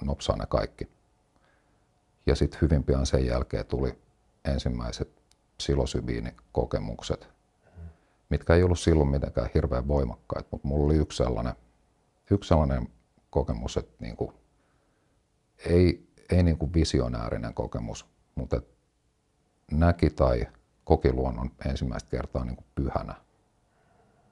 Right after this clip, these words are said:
Siis silleen, että kuun valossa oleva kuusi aita näytti niinku majesteettisemmalta kuin koskaan ennen. Vaikka siis se näytti tietenkin ihan samalta kuin niinku päivässä aikaakin, mut sit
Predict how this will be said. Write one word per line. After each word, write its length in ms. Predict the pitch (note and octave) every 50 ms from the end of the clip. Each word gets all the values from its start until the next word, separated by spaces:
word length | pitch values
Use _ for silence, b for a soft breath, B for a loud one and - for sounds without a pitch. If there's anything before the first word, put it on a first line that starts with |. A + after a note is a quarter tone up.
| _ _ _ _ _
Siis 160 | - C#2 C2+ -
silleen, 220 | C#2 C2+ C#2 C2+
että 140 | C2+ - _ _ _ _ _ _ _ _ _ _ _ _ _ _ _
kuun 240 | - E2 E2 D#2+ C2
valossa 400 | D2+ D2 D2 C#2+ C2+ - - B1+
oleva 280 | A#1+ A#1+ A#1+ B1 C2 - - _ _ _ _ _ _ _ _ _ _ _ _ _ _ _ _ _ _ _
kuusi 360 | - D#2 D#2 C#2 C2 - C2+ -
aita 400 | - B1+ C2 B1+ A#1 - - - - _ _ _ _ _ _ _ _ _ _ _
näytti 300 | - B1 B1+ - - C2
niinku 360 | B1 B1 B1+ C2+ - A#1 - - _ _ _ _ _ _ _ _ _ _
majesteettisemmalta 920 | - D2+ D2 B1+ - - - - - - - - - C#2+ A#1+ A#1 A#1+ A#1+ -
kuin 100 | - - -
koskaan 500 | - C2 C2 - - - A#1+ A#1+ A1+ B1
ennen. 240 | A#1 A1+ G#1+ - - _ _ _ _ _ _ _ _ _ _ _ _ _ _
Vaikka 160 | - - -
siis 160 | - - -
se 60 | -
näytti 260 | C#2 - D2 - - -
tietenkin 340 | - C#2 C#2+ D2 D2+ -
ihan 120 | D2 D2+ D#2
samalta 320 | - D#2 D#2 C#2+ C2 -
kuin 160 | - - C#2+
niinku 200 | C#2+ C#2 C2 - - _
päivässä 360 | - C#2 B1+ A#1+ - - -
aikaakin, 400 | - E2 - - - - C#2 C2
mut 120 | A#1+ - -
sit 360 | - C#2 C2 - - _